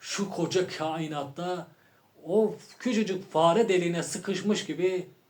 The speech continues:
tepinip duruyorsun. Ama sen o muazzam aşkı, o ebedi aşkı, o sebeplere değil de, kalbindeki putlara değil de, asıl Rabbine, tek Rabbine,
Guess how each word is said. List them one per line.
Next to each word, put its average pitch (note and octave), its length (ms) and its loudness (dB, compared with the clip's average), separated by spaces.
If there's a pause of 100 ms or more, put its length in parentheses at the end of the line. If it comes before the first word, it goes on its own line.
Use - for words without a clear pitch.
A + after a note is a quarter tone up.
(120)
tepinip C3+ 720 -6
duruyorsun. F#2+ 480 -14 (920)
Ama C3 220 -6
sen C3 220 -4 (140)
o E3 140 2
muazzam D3+ 560 -2
aşkı, C3+ 340 -6 (300)
o F3 160 8
ebedi G3 460 6
aşkı, D3+ 540 -2 (800)
o E3 160 0
sebeplere C#3+ 720 -2
değil F#3 280 6
de, B2 240 -4 (100)
kalbindeki E3 600 -2
putlara C3+ 460 -8
değil G#3+ 280 4
de, B2+ 240 -4 (400)
asıl E3+ 720 4 (920)
Rabbine, C#3 680 -4 (200)
tek G#3 300 2
Rabbine, C#3 680 -4